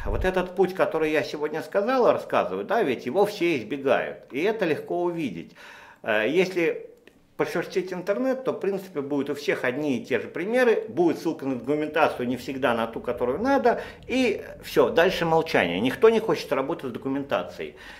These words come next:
Я вспоминаю себя лет восемь-девять назад, когда я, э, тоже так, э, где-то дам ссылку, а потом думаю, я там уже был, я там ни хрена не понимаю, может, ты сходи. Ну, вроде как умно, да? Но на самом деле все так делают, но это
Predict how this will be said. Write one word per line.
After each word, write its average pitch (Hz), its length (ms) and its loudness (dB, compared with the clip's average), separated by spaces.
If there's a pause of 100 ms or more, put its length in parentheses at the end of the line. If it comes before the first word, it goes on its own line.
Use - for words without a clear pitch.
(100)
Я 151 180 0
вспоминаю 147 540 0
себя 135 260 0
лет 120 220 4
восемь-девять 131 1120 -2
назад, 247 480 0
когда 131 300 4
я, 123 500 4
э, 117 240 -10 (520)
тоже 147 240 6
так, - 360 2 (300)
э, 120 480 -2
где-то 147 320 2
дам 196 240 4
ссылку, 113 520 -2
а 117 60 -2
потом 123 540 -4 (120)
думаю, 117 480 -2
я 147 180 0
там 131 220 2
уже 110 220 4
был, 98 380 -2
я 139 180 -2
там 135 200 -2
ни 107 40 -2
хрена 107 320 -4
не 117 140 -2
понимаю, 98 560 -2
может, 139 340 -4
ты 170 100 -2
сходи. 90 540 -4
Ну, 156 160 -6
вроде 143 360 -2
как - 340 -4
умно, 87 340 -6
да? 185 300 -2 (240)
Но 135 140 -4
на 151 40 -8
самом 202 360 -4
деле 160 360 -2
все - 220 -6
так 123 240 -4
делают, 170 440 0
но 123 280 -2
это 151 440 -2